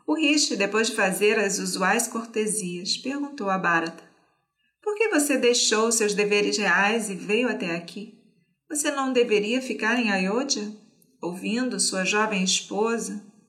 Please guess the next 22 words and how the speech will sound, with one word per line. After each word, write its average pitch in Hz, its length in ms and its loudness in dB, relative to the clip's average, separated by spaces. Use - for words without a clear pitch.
Dasarata 220 760 2
ordenou 220 800 2
que 214 140 -2
Rama 220 380 0
viesse 208 480 2
por 214 180 -4
quatorze 254 520 0
anos 226 260 0
na 190 140 -2
floresta 190 640 -2
e 330 80 -2
o 294 100 -2
príncipe, 226 380 -2
consequentemente, 240 960 0
deixou 277 320 0
a 247 40 0
cidade 190 760 0
com 202 100 -8
seu 190 220 -2
irmão 196 280 -2
e 262 120 0
Sita. - 440 -4